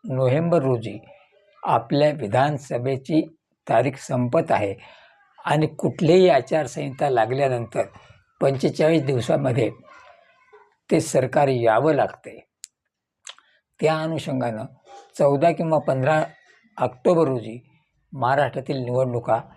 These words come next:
ह्या जा-, जाहीर होतील. कारण हा निवडणूक आयोग हा एक राजकीय बाहुला आहे. हा देशाच्या राजकारणाला लागलेला कलंक आहे असं म्हटलं तरी चालेल.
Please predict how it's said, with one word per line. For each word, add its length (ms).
ह्या 100
जा-, 280
जाहीर 320
होतील. 300
कारण 200
हा 240
निवडणूक 500
आयोग 200
हा 180
एक 240
राजकीय 560
बाहुला 420
आहे. 280
हा 160
देशाच्या 760
राजकारणाला 680
लागलेला 440
कलंक 600
आहे 220
असं 320
म्हटलं 260
तरी 120
चालेल. 300